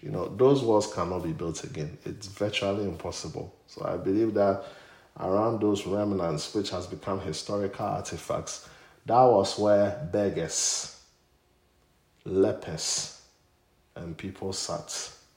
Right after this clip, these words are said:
Some will use that to ply their trade, you know, whatever that may be. I believe that in, in that scenario, probably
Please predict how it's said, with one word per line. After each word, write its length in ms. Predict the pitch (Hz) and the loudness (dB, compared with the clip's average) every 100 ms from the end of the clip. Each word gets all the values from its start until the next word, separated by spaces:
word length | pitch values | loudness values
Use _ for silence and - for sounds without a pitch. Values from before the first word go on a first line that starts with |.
| - - _ _ _ _ _ _ _ - | -20 -20 _ _ _ _ _ _ _ -14
Some 600 | - - 104 104 101 - | -8 -2 2 2 0 -4
will 220 | 92 92 90 | -2 0 2
use 280 | 98 95 | 2 0
that 180 | 90 85 | 0 -2
to 120 | - 82 | -2 -10
ply 400 | - 92 90 90 | -8 -4 -2 -2
their 260 | 82 82 | -4 -4
trade, 440 | 82 - 87 78 - - _ _ - _ 156 - | -6 -6 -4 -4 -8 -20 _ _ -20 _ -20 -14
you 80 | - | -8
know, 300 | - - - | -8 -6 -8
whatever 720 | - - - 95 - 85 - | -10 -10 -6 -6 -4 -2 -4
that 200 | - - | -4 -6
may 140 | 85 76 | -6 -6
be. 260 | 76 76 - _ _ _ _ _ _ | -8 -10 -12 _ _ _ _ _ _
I 240 | - 110 117 | 6 10 10
believe 320 | 117 147 151 | 10 8 10
that 280 | 143 123 110 | 10 10 8
in, 320 | 110 107 104 | 4 2 0
in 380 | 113 110 113 110 | 2 4 4 6
that 280 | 131 151 - | 10 10 8
scenario, 1080 | - - - - 101 98 107 104 95 78 - - _ _ | 0 0 0 2 0 2 4 6 6 4 0 -10 _ _
probably 640 | - 64 - 92 - - | -6 -4 0 0 -2 -8